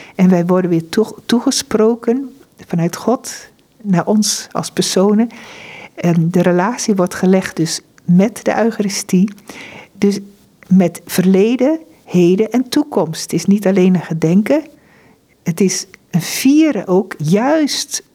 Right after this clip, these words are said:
een vieren van de toekomst. Dus eigenlijk vieren we in de Eucharistie meer het Koninkrijk Gods, maar nog sacramenteel.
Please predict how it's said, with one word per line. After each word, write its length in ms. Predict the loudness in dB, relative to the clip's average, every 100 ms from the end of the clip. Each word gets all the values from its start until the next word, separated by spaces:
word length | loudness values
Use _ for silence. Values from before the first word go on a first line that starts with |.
| _
een 140 | -2
vieren 360 | 0 2 2 2
van 100 | -2
de 120 | -2
toekomst. 720 | -2 -2 -2 -4 -6 -10 -16 -20 -20 -20 -20 -20
Dus 160 | -8 -6
eigenlijk 560 | -2 -2 -2 -2 -6 -8
vieren 400 | 0 2 2 0
we 60 |
in 80 | -2
de 140 | 0
Eucharistie 600 | 0 -2 -6 -2 -2 2
meer 440 | 2 2 0 -2 -8 _ _ _ _ _ _ _
het 180 | -6 -2
Koninkrijk 520 | 0 0 -2 -6 -8
Gods, 680 | -4 -2 -2 -2 -2 -2 -6 _ -20 _ _ _ _ _ _ _
maar 160 | 2 2
nog 180 | 2
sacramenteel. 1080 | 0 -2 -2 0 0 0 0 2 4 2